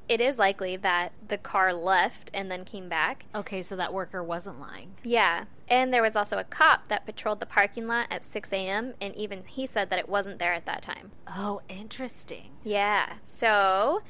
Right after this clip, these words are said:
Speaker 1: they checked Mary's gas card and found that it had been used early in the morning on October fifteenth, the morning after she was last seen.
Speaker 2: Uh-huh.
Speaker 1: It was used in Charlotte, North Carolina. Remember, this, she works at a bank in Atlanta, so
Speaker 2: Okay.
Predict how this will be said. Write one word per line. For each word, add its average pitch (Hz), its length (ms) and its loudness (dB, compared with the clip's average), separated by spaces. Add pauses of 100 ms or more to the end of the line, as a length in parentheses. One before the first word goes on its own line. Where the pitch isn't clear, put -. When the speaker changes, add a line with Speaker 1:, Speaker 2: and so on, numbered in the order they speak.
(100)
Speaker 1:
they 240 140 2
checked 240 320 0
Mary's 226 400 -2
gas 349 340 -2
card 185 540 -2
and 214 180 -6
found 202 320 2
that - 120 -4
it 202 120 -2
had 208 160 -2
been 196 260 -4
used 202 380 -6
early 240 240 4
in 330 80 -6
the 339 80 -4
morning 196 460 0
on 190 180 -2
October 190 480 -2
fifteenth, 226 800 -8 (300)
the 220 80 0
morning 214 340 0
after 185 320 -2
she - 100 -8
was 190 140 -4
last 175 260 -2
seen. 196 340 -8 (200)
Speaker 2:
Uh-huh. 190 560 -8 (380)
Speaker 1:
It 277 100 2
was 247 180 4
used 240 240 -2
in 220 200 -4
Charlotte, 220 480 2
North 226 280 -2
Carolina. 202 720 -2 (200)
Remember, 240 400 4 (460)
this, - 260 -2 (100)
she - 160 -6
works 320 280 0
at - 80 0
a - 20 -2
bank 196 300 0
in 175 40 -4
Atlanta, 143 720 -4
so 175 360 2 (100)
Speaker 2:
Okay. 196 100 -12